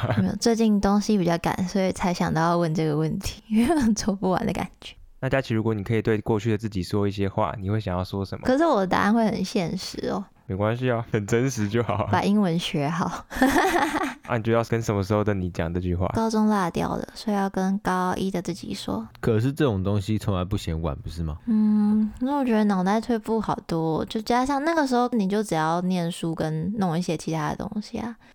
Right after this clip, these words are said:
Speaker 1: 现在就一堆有的没有的搞在一起，所以如果想对之前的自己说的话，我会第一个想到的果然还是把英文学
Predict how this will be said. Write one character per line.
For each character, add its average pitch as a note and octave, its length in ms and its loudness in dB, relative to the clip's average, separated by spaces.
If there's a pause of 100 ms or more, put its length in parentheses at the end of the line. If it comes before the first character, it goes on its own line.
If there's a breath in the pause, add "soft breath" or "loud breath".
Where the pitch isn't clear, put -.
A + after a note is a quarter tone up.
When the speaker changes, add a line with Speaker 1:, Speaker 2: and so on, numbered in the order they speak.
Speaker 1:
现 A3 100 0
在 G#3+ 80 4
就 G#3 160 4
一 G3+ 60 2
堆 G3+ 140 2
有 F3+ 100 2
的 E3 100 -2
没 D#3+ 120 0
有 D#3+ 120 0
的 D3+ 120 -2
搞 - 180 -4
在 - 220 -2
一 - 60 -2
起， - 280 -12
所 G#3+ 180 -4
以 G3+ 360 -2
如 F#3+ 100 -4
果 G3 160 0
想 G3+ 180 2
对 F#3+ 200 0
之 F#3+ 180 -4
前 F#3+ 200 0
的 E3+ 60 -2
自 F3+ 120 -2
己 F#3+ 200 -10
说 E3+ 300 -4
的 F3 160 -2
话， E3+ 180 -2
我 E3 60 -2
会 F3 160 0
第 F#3 140 0
一 - 20 -2
个 F#3 140 0
想 D#3+ 180 -2
到 D#3+ 160 0
的 D#3+ 100 -2
果 - 160 -2
然 D#3+ 160 -2
还 E3+ 200 -2
是 D#3+ 260 -2
把 C#3+ 160 -2
英 D3 160 -2
文 F3+ 180 -2
学 F#3+ 140 -2